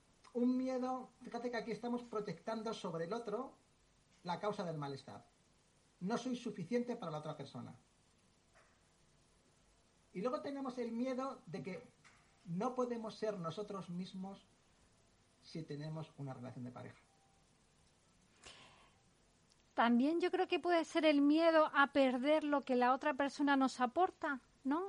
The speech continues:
Speaker 2: Eh,
Speaker 1: Claro.
Speaker 2: o lo que
Speaker 1: Claro.
Speaker 2: tienes. Tú imagínate
Speaker 1: Así es.
Speaker 2: que,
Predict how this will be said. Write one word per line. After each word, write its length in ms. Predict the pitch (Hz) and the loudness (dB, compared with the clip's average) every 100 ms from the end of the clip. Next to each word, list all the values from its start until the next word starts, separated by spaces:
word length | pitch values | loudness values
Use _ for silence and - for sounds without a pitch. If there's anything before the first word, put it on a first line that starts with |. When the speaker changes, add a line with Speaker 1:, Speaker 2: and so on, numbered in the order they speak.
| 311 | -2
Speaker 2:
Eh, 380 | 233 226 214 214 | -2 0 0 0
Speaker 1:
Claro. 320 | 214 254 202 151 - _ _ _ - - | 0 -2 -4 -8 -12 _ _ _ -6 6
Speaker 2:
o 140 | 277 | 8
lo 160 | 262 247 | 10 8
que 120 | 240 | 4
Speaker 1:
Claro. 100 | 190 | 4
Speaker 2:
tienes. 600 | 254 359 311 190 - - _ _ _ _ - _ _ _ _ - | 4 6 4 2 -4 -20 _ _ _ _ -20 _ _ _ _ 2
Tú 80 | 262 | 6
imagínate 540 | 269 262 302 277 - | 6 6 4 4 6
Speaker 1:
Así 80 | 220 | 6
es. 40 | |
Speaker 2:
que, 240 | 285 277 | 8 6